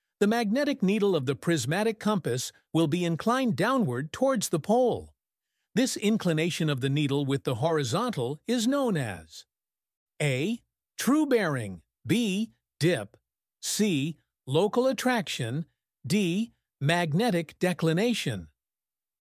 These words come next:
Correct option, B. Dip. Thirty-three. At the equator, the amount of dip is A. Zero degrees. B. Forty-five degrees.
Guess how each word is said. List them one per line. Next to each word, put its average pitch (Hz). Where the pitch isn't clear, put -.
Correct 240
option, 127
B. 143
Dip. 170
Thirty-three. 165
At 147
the 262
equator, 233
the 156
amount 151
of 226
dip 226
is 135
A. 175
Zero 170
degrees. 202
B. 226
Forty-five 202
degrees. 127